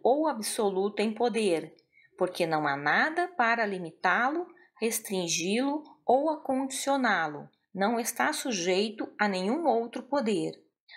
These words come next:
porque não há outro poder. Terceiro, o todo é imutável,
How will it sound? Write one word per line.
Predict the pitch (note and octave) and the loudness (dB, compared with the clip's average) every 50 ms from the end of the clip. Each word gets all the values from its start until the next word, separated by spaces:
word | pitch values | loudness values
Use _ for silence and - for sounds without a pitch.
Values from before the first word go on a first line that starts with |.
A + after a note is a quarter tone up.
| - - _ _ _ _ | -20 -20 _ _ _ _
porque | - B3 C4 C4 C4 - - B3 B3+ B3 | 2 2 2 2 0 -4 -2 0 0 0
não | A#3 A#3 D4+ G#4+ G#4 E4+ | 0 0 0 0 2 2
há | B3 A3 A3+ A#3+ B3 - - - | 2 2 2 0 -2 -4 -4 0
outro | G3+ G3+ G3 G3+ - G#3+ G#3+ G#3+ | 0 0 0 -2 -4 -4 -6 -4
poder. | - G#3+ A3 G3+ F#3 F3 D3+ - - - - - _ _ _ _ _ _ _ _ _ _ _ _ _ _ _ - - - _ _ | -2 -2 -2 0 0 -2 -2 -2 -4 -8 -10 -16 _ _ _ _ _ _ _ _ _ _ _ _ _ _ _ -20 -20 -20 _ _
Terceiro, | _ E4+ F4+ F#4 F#4 - - C4+ A#3 F#3+ E3+ D3+ D3+ D3+ D#3 C#3+ C3 _ _ _ _ _ _ _ _ _ | _ 2 2 2 2 0 0 2 2 2 2 0 -2 -6 -10 -16 -18 _ _ _ _ _ _ _ _ _
o | - B3 C#4 | -4 -2 -2
todo | C4+ - - C#4 C4 C4 C4+ A3 A#3+ C4 - - | -2 0 2 4 4 4 2 0 -2 -6 -4 -4
é | A#3 A3+ A3 | -2 0 0
imutável, | G#3 G#3+ A3 A3+ B3+ B3 B3+ - A#3+ G#3+ G3+ F#3+ F3 E3 E3 D#3 C#3+ C3 B2+ C3 | 0 0 0 -2 -2 -2 0 2 2 2 2 2 0 -2 -4 -6 -6 -6 -8 -12